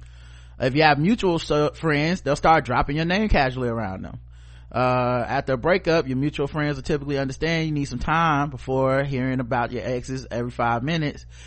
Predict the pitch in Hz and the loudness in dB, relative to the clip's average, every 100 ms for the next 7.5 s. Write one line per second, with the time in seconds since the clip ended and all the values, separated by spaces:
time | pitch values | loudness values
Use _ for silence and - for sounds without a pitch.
0 | - - - 123 127 120 - 156 131 127 | -20 -12 -4 0 0 2 0 0 -2 0
1 | 135 131 123 110 117 160 156 135 123 123 | 0 0 -2 -4 -2 0 2 0 0 0
2 | 107 113 110 113 127 135 131 131 127 117 | 0 -2 0 0 0 -2 -2 0 0 -2
3 | 113 117 117 117 107 110 117 151 143 143 | -2 -2 0 0 -2 -4 0 2 2 0
4 | 139 123 117 117 - 117 117 110 117 117 | -2 -4 -2 -2 -2 -2 -4 -6 -4 -2
5 | 113 - - - - - 139 123 113 107 | -4 -6 -14 -16 -8 -2 0 2 0 -2
6 | 107 147 151 131 127 120 113 - 113 110 | 0 2 2 2 0 -2 -4 -4 -4 0
7 | 156 165 127 123 | 2 2 2 0